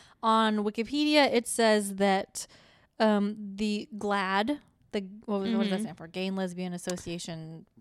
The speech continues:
Speaker 1: eighty. <laughs> Um,
Speaker 2: Mm.
Speaker 1: they, the president, or no, sorry, their entertainment media director s-, spoke with the producer of the movie and asked if they could have the scene re-edited.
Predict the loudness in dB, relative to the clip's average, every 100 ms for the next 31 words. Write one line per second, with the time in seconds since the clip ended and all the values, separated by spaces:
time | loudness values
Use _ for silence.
0 | -20 _ _ _ -10 -8 -8 -14 -8 -4
1 | 0 2 2 2 6 6 6 2 -4 -16
2 | -14 -4 2 4 6 4 0 -6 -18 -14
3 | -8 -6 -2 -4 -2 -4 -4 -6 -8 -2
4 | 2 2 4 2 2 -2 0 0 0 -2
5 | -4 -4 -4 -4 -4 -4 -4 -2 -6 -6
6 | -10 -10 _ -10 -10 -14 _ _ _ _
7 | _ _ _ _ -8 2 2 2 -4 -6
8 | -8 -6 -4 -4 -2 -2 -4 -10 -20 _
9 | -2 0 0 -2 -2 -6 -6 -8 -8 -10
10 | -10 -8 -10 -6 -6 -6 -8 -8 -10 -10
11 | -10 -10 -10 -10 -10 -10